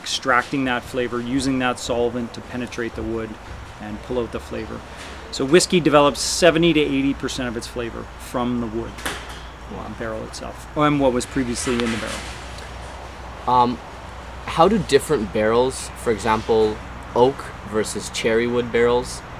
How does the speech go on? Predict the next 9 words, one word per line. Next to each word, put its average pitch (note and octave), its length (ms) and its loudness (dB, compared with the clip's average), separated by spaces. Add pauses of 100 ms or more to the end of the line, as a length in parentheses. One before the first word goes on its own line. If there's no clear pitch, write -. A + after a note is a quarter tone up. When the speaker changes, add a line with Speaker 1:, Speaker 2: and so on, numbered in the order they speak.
(240)
Speaker 2:
how B2 80 4
do D3 80 6
they D3+ 280 6
influence B2 580 0
the A#2 120 -2
flavor A#2 680 2 (160)
of G#2+ 280 2 (380)
the A2+ 80 0
spirit? C#3 560 4